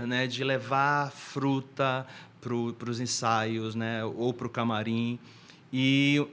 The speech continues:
a gente, a, a gente ensaiava, primeiro patrocinador, primeiro apoiador da Companhia Baiana de Patifaria foi uma, uma academia de dança no Canela, chamava Aquários, que era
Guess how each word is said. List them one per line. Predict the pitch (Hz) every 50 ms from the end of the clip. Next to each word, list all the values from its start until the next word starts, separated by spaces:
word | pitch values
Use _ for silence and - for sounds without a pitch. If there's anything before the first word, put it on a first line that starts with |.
| - - - -
a | - 135
gente, | 135 147 156 - - - - 143
a, | 147 147 147 - -
a | 139
gente | 139 151 143 -
ensaiava, | - - 147 139 143 147 143 147
primeiro | 143 - 151 151 156 175 202 220 214
patrocinador, | 214 - 202 190 - 185 175 - - 170 156 147 135 147 147
primeiro | 190 220 240 254 262
apoiador | 247 254 226 208 180 165 143 131 151 151 156 156 147
da | 139 131
Companhia | - - 127 - 143 139
Baiana | 139 143 139 143
de | 139
Patifaria | 139 147 147 - - 151 156 165
foi | 160 - 185
uma, | 180 180 180 175 165 156 147 - - - - - - - - - - - - - - - -
uma | 120 127 123 120 117 117 117 113 110 101 92 90
academia | 110 113 147 143 143 151 156 156 170
de | 165 175
dança | 180 160 147 143 156 170 - - 196 - - - - - - - - -
no | 117 123 123 120
Canela, | 120 135 123 123 123 120 123 135 143
chamava | 139 - 131 123 123 120 120
Aquários, | 120 - - 127 117 120 123 123 - 180 190 - - -
que | - 123
era | 110 110 107